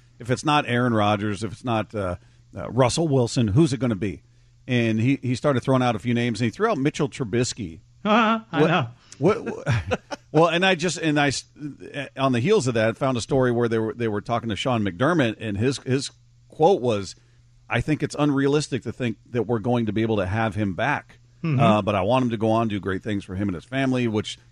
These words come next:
Speaker 1: they just don't, they think he's gonna get an opportunity to start somewhere else. Where, what's the market like for Mitchell Trubisky, and
Speaker 2: Prob-
Speaker 1: is Denver a good spot for him?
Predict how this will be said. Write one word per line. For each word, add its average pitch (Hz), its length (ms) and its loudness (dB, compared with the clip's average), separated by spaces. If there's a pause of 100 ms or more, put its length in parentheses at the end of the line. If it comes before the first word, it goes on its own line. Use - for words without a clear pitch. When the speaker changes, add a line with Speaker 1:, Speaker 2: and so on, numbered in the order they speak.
(120)
Speaker 1:
they 135 100 0
just 120 140 -2
don't, 131 280 0
they 127 120 2
think 131 200 -2
he's 120 140 -2
gonna 123 160 0
get 107 140 0
an 110 100 0
opportunity 107 640 0
to 95 100 -6
start 110 380 -2
somewhere 104 320 0
else. 95 260 -2
Where, 147 360 -2 (380)
what's 170 160 -4
the 226 100 -2
market 180 280 2
like 117 220 2
for 127 100 -4
Mitchell 113 280 0
Trubisky, 117 480 0
and 110 80 4
Speaker 2:
Prob- 113 320 -2
Speaker 1:
is 104 160 2
Denver 120 340 0
a 113 40 -2
good 110 140 0
spot 123 320 -4
for 78 180 -8
him? - 80 -14